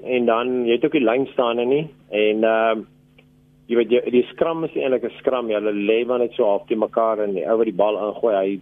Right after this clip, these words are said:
hy wen hom maar eintlik. <clears throat> Maar, ehm,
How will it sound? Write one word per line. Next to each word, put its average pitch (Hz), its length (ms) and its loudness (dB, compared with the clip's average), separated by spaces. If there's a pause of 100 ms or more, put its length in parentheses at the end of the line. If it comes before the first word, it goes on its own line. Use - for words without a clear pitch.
(240)
hy 98 120 2
wen 113 180 2
hom 120 100 -2
maar 107 180 -6
eintlik. 107 260 -2 (760)
<clears throat> 135 300 0
Maar, 117 400 0
ehm, 117 320 0